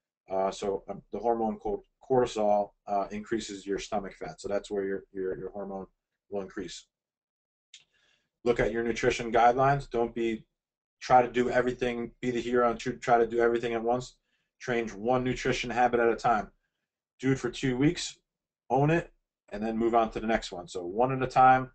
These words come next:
I recommend it very, very highly so that you don't get too much too soon and then, you know, do good for a little while and then kinda taper off because it was, you know, it was too much. You took on too much at once. Um, strength training is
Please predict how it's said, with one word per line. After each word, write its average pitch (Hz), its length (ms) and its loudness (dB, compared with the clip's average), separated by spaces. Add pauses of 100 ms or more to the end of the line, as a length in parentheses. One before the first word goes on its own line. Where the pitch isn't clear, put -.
(380)
I 101 100 -4
recommend 110 500 -2
it 107 180 -4 (260)
very, 127 360 2
very 120 280 4
highly 104 500 2 (560)
so 110 160 -2
that 101 260 2 (400)
you 98 60 -8
don't 120 260 0
get 113 280 -2
too 147 140 -2
much - 280 -2
too 127 140 -4
soon 120 440 -2
and 104 160 -6
then, 107 440 -2 (160)
you 104 100 -10
know, 101 220 -6
do 117 120 -4
good 113 220 2
for 117 120 0
a 107 40 4
little 107 220 0
while 104 420 6
and 98 100 -10
then 95 140 -10
kinda 101 240 -6
taper 101 340 -2
off 95 200 -4
because 92 280 -10
it 95 60 -8
was, 92 260 -6
you 98 140 -14
know, 92 60 -12
it 90 40 -14
was 87 140 -14
too - 140 -14
much. 92 180 -12
You 92 60 -16
took - 200 -8
on 98 120 -8
too - 140 -16
much 98 200 -12
at 98 100 -10
once. - 380 -16 (1000)
Um, 95 560 -2 (160)
strength 131 360 -2
training 135 500 0
is 117 480 2